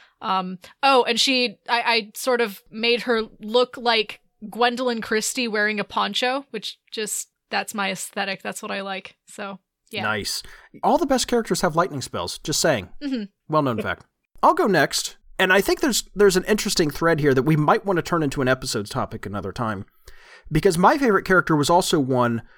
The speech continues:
Speaker 2: who was notable for taking the initiative and driving the plot forward in ways that I don't normally do. And this was actually a con game character
Speaker 1: Hmm.
Speaker 2: at Fear the Con five.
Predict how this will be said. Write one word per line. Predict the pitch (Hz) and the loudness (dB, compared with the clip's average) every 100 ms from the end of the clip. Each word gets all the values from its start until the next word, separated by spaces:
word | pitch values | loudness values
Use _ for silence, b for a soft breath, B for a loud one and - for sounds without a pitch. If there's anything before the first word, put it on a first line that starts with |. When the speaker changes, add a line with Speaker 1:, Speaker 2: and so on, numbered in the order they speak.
| b | b
Speaker 2:
who | - 165 | 2 4
was | 156 131 | 4 2
notable | 147 147 143 135 127 | 4 4 6 4 4
for | - 127 120 113 | 4 4 4 2
taking | - 170 147 160 | 2 0 2 2
the | 131 | 4
initiative | 120 120 - 123 110 | 2 2 0 -2 -2
and | 107 | -2
driving | 117 110 104 | -2 -2 -2
the | 98 | -8
plot | - 104 - | -6 -6 -4
forward | - 101 90 - - | -6 -6 -6 -10 -8
in | 123 | -4
ways | 117 117 110 | -2 0 -2
that | - | -4
I | 120 147 | -2 0
don't | 139 139 | 0 -4
normally | 127 123 113 101 101 | -2 -2 -2 -4 -6
do. | - 101 - - - | -6 -6 -8 -14 -8
And | 147 147 | -2 2
this | 247 - | 2 2
was | 247 | 0
actually | - 202 - - 190 180 | 2 0 -2 0 0 2
a | 147 135 | 0 0
con | - - 233 330 359 | 0 0 4 6 4
game | 180 123 104 101 | 2 0 0 -4
character | - 117 69 - - - - - | -4 -4 -4 -6 -12 -14 -14 -14
Speaker 1:
Hmm. | 415 220 - _ - | -8 -8 -10 _ -6
Speaker 2:
at | 135 131 | -2 -2
Fear | - 156 143 | 0 2 2
the | |
Con | - 117 104 | 2 -2 -2
five. | - 220 82 - | 2 2 2 -6